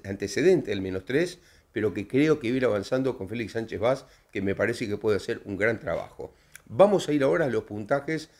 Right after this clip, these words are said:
de los jugadores, como hacemos siempre, como ustedes saben, en nuestro canal, de la selección argentina, en este caso el partido frente a Ecuador.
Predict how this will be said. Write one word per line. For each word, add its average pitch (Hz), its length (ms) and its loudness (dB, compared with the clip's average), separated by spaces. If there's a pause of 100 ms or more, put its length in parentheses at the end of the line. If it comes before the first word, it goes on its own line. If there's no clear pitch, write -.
(160)
de 113 140 0
los 113 100 2
jugadores, 139 300 2
como 107 160 -4
hacemos 104 260 -4
siempre, 135 340 0
como 85 180 -6
ustedes 101 240 -6
saben, 107 260 0
en 85 100 -2
nuestro 87 260 -6
canal, 123 340 2 (260)
de 113 120 0
la 110 80 4
selección 98 420 -2
argentina, 127 680 0 (240)
en 98 120 -4
este 107 200 -6
caso 123 260 -2
el 95 80 -2
partido 107 380 -4
frente 107 440 -4
a 95 80 -6
Ecuador. 87 440 -6